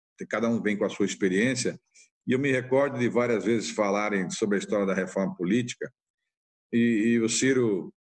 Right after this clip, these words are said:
na época deputado comigo lá, enfim, dizia, "Olha, é, o sistema político brasileiro, com todos os problemas e defeitos,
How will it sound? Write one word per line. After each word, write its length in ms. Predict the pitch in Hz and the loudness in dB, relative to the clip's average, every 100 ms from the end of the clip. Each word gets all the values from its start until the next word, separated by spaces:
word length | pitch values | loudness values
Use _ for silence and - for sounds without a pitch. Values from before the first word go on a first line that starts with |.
| _ _ | _ _
na 180 | 98 95 | -6 -2
época 340 | 110 127 - 92 | 0 0 -2 -2
deputado 520 | 95 - 95 92 95 | -2 -4 -2 -2 -2
comigo 460 | 92 101 120 92 | 0 2 2 0
lá, 460 | 85 101 117 110 - _ 101 | -2 -2 -2 -4 -8 _ -8
enfim, 320 | 87 - 107 | -6 -2 0
dizia, 360 | 98 90 107 | 0 2 2
"Olha, 260 | 110 90 76 _ _ _ _ _ _ 107 | 2 0 -6 _ _ _ _ _ _ -2
é, 380 | 101 95 87 - | 0 2 0 -2
o 100 | - | -2
sistema 540 | - - 147 127 120 | -4 -2 -2 -2 -2
político 340 | 113 104 - | -2 -2 -2
brasileiro, 600 | 107 95 117 113 160 117 - | -2 0 2 2 2 0 -2
com 160 | 95 | -2
todos 320 | 95 131 101 | 0 -2 -2
os 120 | 104 - | -6 -4
problemas 640 | 117 90 113 123 98 87 | -4 0 0 2 0 -4
e 60 | 92 | -2
defeitos, 720 | 85 - 127 131 127 76 | -2 0 0 -2 -4 -12